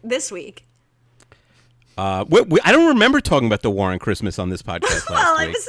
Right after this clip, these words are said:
Speaker 1: implied. It was sort of like how,
Speaker 2: Oh.
Speaker 1: you know, we don't, it's Hanukkah, it's okay, d-, we're good with Christmas, we don't really need, you know, your menorahs next to your trees. Like,
Speaker 2: Oh,
Speaker 1: we're
Speaker 2: yeah, yeah,
Speaker 1: okay
Speaker 2: yeah. I, there
Speaker 1: with
Speaker 2: was
Speaker 1: the
Speaker 2: a, there
Speaker 1: Christmas
Speaker 2: was a,
Speaker 1: season.
Speaker 2: uh, a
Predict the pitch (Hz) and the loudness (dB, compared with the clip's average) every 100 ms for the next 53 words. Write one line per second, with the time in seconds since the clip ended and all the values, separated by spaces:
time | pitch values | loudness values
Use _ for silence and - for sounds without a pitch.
0 | 539 466 539 262 254 269 320 294 254 262 | -6 -2 -2 -2 -4 -6 -6 -8 -6 -6
1 | 254 247 220 208 - 165 - _ 240 254 | -2 -2 0 -2 -8 -14 -16 _ -8 -6
2 | 233 262 262 - 240 - 247 247 254 240 | -6 -4 -6 -6 -10 -6 -4 -4 -4 -8
3 | 226 185 247 226 233 247 208 196 196 196 | -10 -12 -4 -2 -2 -4 -8 -14 -14 -16
4 | 208 208 214 220 226 - 226 226 247 226 | -14 -12 -10 -10 -10 -10 -10 -12 -10 -10
5 | 226 226 208 208 208 208 196 202 208 208 | -10 -12 -12 -12 -12 -12 -10 -8 -6 -6
6 | 208 196 _ _ _ _ - 214 208 196 | -8 -12 _ _ _ _ -12 -10 -8 -8
7 | 196 202 202 196 202 196 196 196 - 220 | -8 -10 -8 -6 -6 -8 -10 -12 -14 -16
8 | 190 196 247 240 240 - 139 139 135 135 | -16 -14 -12 -10 -10 2 4 6 6 4
9 | 123 117 98 92 - _ 156 185 294 254 | 4 2 -2 -6 -12 _ 0 2 2 2
10 | 247 233 196 269 170 185 156 160 143 135 | 0 4 4 4 4 6 6 6 4 6
11 | 131 170 | 4 0